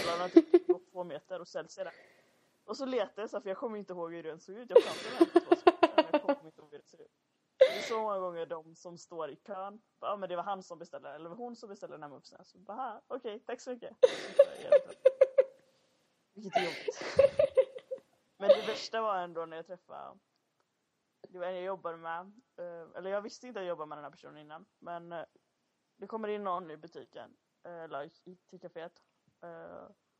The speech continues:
Speaker 1: och beställer någonting och så, ja, tar jag betalt fast personen säger då att, "Ah, nej, men jag jobbar här." Ja,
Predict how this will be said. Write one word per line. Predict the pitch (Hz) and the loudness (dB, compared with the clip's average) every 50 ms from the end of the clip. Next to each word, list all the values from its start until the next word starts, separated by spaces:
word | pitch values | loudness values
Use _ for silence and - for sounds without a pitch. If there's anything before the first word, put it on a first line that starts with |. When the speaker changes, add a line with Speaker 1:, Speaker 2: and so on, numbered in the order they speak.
| _ _ _ _ _ _ _ _ _ | _ _ _ _ _ _ _ _ _
Speaker 1:
och | - 175 | -18 -16
beställer | 190 - - 190 175 165 170 | -14 -8 -6 -6 -6 -4 -6
någonting | 165 160 160 165 175 - 156 156 156 147 | -8 -8 -10 -10 -14 -14 -14 -14 -14 -16
och | 139 151 160 165 | -14 -14 -16 -16
så, | - - 160 151 147 - | -16 -16 -14 -14 -12 -12
ja, | - - - - _ _ _ _ _ _ _ _ _ _ _ _ _ _ _ _ _ _ _ | -12 -12 -14 -18 _ _ _ _ _ _ _ _ _ _ _ _ _ _ _ _ _ _ _
tar | - 196 | -6 -6
jag | 180 165 | -6 -6
betalt | 175 170 - 170 160 156 - - | -6 -8 -6 -6 -6 -6 -8 -12
fast | - - 135 156 - - - - _ _ _ - - _ _ _ - | -12 -12 -12 -12 -12 -16 -18 -20 _ _ _ -20 -20 _ _ _ -20
personen | - 170 180 175 170 165 160 | -16 -12 -12 -10 -10 -10 -10
säger | - 160 151 | -10 -10 -8
då | 143 | -8
att, | 147 165 - | -8 -6 -6
"Ah, | 202 226 220 | -4 -4 -4
nej, | 214 208 196 | -4 -6 -6
men | 185 180 180 | -6 -4 -2
jag | 175 | -2
jobbar | 180 170 151 160 | -2 -2 -2 -4
här." | 165 - - 160 _ _ _ _ | -6 -6 -10 -10 _ _ _ _
Ja, | - - - - | -20 -20 -20 -20